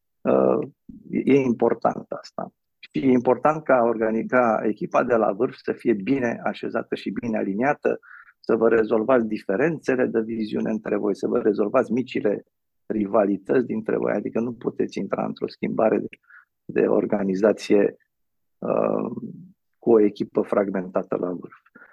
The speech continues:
A doua chestie pe care le-aș, aș spune este, înțelegeți că e un proces de durată lungă și de mare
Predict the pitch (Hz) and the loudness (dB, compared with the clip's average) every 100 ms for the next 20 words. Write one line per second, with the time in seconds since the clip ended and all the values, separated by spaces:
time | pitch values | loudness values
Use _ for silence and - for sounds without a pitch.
0 | _ _ _ - - 120 147 196 - 180 | _ _ _ -10 -4 2 4 4 4 0
1 | - 180 151 147 147 143 143 127 - 127 | 0 -2 0 0 0 2 2 0 -2 -4
2 | 120 - 170 180 170 - 156 143 - _ | -4 -6 -4 -2 -4 -4 0 0 0 _
3 | _ _ _ _ _ _ 139 139 139 127 | _ _ _ _ _ _ -8 -4 0 0
4 | 175 180 175 147 139 135 127 - 127 - | 0 0 -2 0 0 0 -2 -4 -4 -2
5 | - 165 - - _ _ _ _ _ - | -2 -2 -4 -18 _ _ _ _ _ -2
6 | 117 104 123 156 - 120 113 110 98 104 | 0 0 0 0 2 2 4 2 0 -2
7 | - - - 123 120 143 147 | -2 -4 -8 -4 -2 0 0